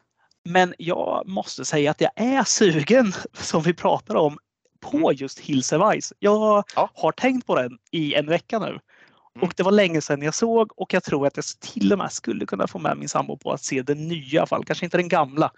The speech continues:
Speaker 1: Och det väger ofta högt där, för man har inte allt för mycket tid. Men det är två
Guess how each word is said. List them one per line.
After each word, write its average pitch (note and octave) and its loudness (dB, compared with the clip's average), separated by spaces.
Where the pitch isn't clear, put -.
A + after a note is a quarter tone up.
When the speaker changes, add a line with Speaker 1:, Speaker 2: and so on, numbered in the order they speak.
Speaker 1:
Och - -4
det F3+ 2
väger D3+ 4
ofta D#3 -2
högt - -2
där, A#2+ -2
för - -10
man D#3+ -2
har G3 4
inte F3 -2
allt B2 -2
för D3 -16
mycket C#3 -12
tid. D3 0
Men D#3 -6
det F#3 2
är - -2
två A#3+ 0